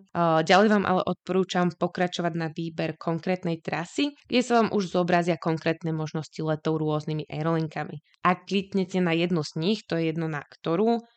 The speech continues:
zobrazia sa vám s väčším detailom znova všetky možnosti zoradené od najvýhodnejšej,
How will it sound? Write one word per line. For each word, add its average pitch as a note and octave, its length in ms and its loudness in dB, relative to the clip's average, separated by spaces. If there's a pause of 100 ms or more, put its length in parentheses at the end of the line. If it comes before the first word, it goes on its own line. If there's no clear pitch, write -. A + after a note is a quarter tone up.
(120)
zobrazia G3+ 480 4
sa G3 160 0
vám F#3 400 2
s E3+ 160 -4
väčším G3+ 280 2
detailom G3+ 640 2
znova F#3+ 280 0
všetky F3+ 360 -6
možnosti E3+ 600 -4 (360)
zoradené F#3+ 640 4
od E3+ 200 -2
najvýhodnejšej, F3 880 0